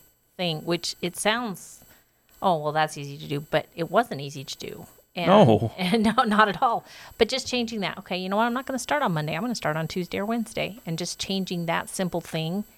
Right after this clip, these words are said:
Speaker 1: helped propel you to success. I love that. That was awesome.
Speaker 2: Well, and, and I think also it's, it's, you know, we have this mindset that, you know, that there is going to be another Monday. A-,
Speaker 1: Mm-hmm.
Speaker 2: and, you know, life is short. You know,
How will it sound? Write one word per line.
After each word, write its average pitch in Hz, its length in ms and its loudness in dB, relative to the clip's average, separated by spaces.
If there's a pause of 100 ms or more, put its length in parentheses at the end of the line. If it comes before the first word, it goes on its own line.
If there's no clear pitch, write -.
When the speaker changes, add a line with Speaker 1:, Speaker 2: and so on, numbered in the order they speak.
(180)
Speaker 1:
helped - 220 2
propel 165 300 -4
you 151 140 -6
to 147 140 -14
success. - 440 -6
I 151 100 2
love 147 300 -4
that. - 280 -14
That 151 140 -2
was 143 100 -10 (100)
awesome. - 240 -18 (280)
Speaker 2:
Well, 208 320 6
and, 190 160 0
and 185 240 2
I 180 80 2
think - 460 -6 (120)
also 123 600 6
it's, - 280 -2
it's, - 300 -6 (280)
you 120 180 0
know, 113 100 4
we 113 140 0
have 113 300 2
this - 400 -4 (220)
mindset 101 680 0 (260)
that, 92 240 -2 (760)
you 131 220 4
know, 117 100 8
that 110 180 2
there 127 200 4
is 156 200 4
going 110 260 4
to - 120 -6
be 101 260 0
another 98 280 0
Monday. 92 520 -4 (320)
A-, 190 40 -10
Speaker 1:
Mm-hmm. 101 260 0
Speaker 2:
and, 113 420 4
you 113 120 2
know, 107 120 6
life 117 340 2
is 127 80 2
short. - 440 -4 (220)
You 104 120 -8
know, 101 300 -2